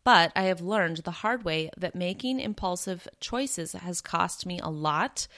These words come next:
I usually regret it. I have had to teach myself to wait when making a choice, even though it's hard. I'm still working on it, but it has actually been life-changing for me.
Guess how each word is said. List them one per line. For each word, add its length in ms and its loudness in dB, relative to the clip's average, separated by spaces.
I 80 0
usually 480 0
regret 420 0
it. 340 -6
I 140 4
have 140 4
had 560 2
to 180 -2
teach 320 -2
myself 360 4
to 120 -2
wait 400 -4
when 160 -4
making 320 -4
a 60 -4
choice, 420 -2
even 240 -4
though 160 0
it's 140 -6
hard. 440 0
I'm 120 0
still 320 2
working 400 0
on 180 0
it, 260 -4
but 160 2
it 120 2
has 220 -6
actually 400 0
been 260 -4
life-changing 960 -2
for 160 -6
me. 260 -8